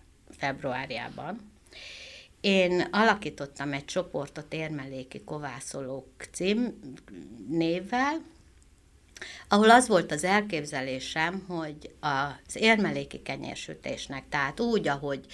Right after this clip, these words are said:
ahogy morzsóka és élesztő. Tehát egy kicsit elevenítsük fel, hogy gondoltam, hogy, ö, több embert fog ez vonzani, hogy felfrissítse a kenyérsütésnek az élményét,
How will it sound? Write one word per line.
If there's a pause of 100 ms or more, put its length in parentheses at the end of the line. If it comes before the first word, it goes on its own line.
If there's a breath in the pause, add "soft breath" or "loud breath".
(260 loud breath)
ahogy
morzsóka
és
élesztő. (100)
Tehát
egy
kicsit
elevenítsük
fel,
hogy (380 loud breath)
gondoltam,
hogy,
ö, (720)
több
embert
fog
ez
vonzani,
hogy
felfrissítse
a
kenyérsütésnek
az
élményét,